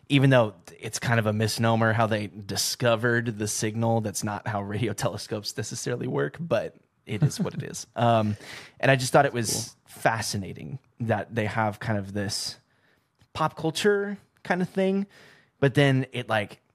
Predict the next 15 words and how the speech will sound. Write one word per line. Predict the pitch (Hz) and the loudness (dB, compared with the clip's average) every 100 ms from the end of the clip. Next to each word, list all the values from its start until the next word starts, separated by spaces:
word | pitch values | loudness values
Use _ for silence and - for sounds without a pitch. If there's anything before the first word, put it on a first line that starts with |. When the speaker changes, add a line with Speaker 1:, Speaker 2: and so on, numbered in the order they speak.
| _ _ - | _ _ 0
Speaker 1:
touches | 117 - 123 113 | 0 2 0 2
on | 117 | 2
seti | - 110 110 123 147 | 2 0 0 0 0
and | 123 | 0
the | |
importance | 107 110 117 117 120 | -2 -4 -4 -2 -2
of | 113 | 0
the | 131 | 0
search | - 156 | 2 0
for | - | 0
extraterrestrial | 170 - 165 180 - 175 170 | -2 0 0 0 0 0 0
intelligence, | 160 165 170 175 170 | 0 -2 -2 -4 -4
but | - 117 | -4 -2
then | 107 | -2
also | 110 - 120 110 104 | -2 0 0 0 -2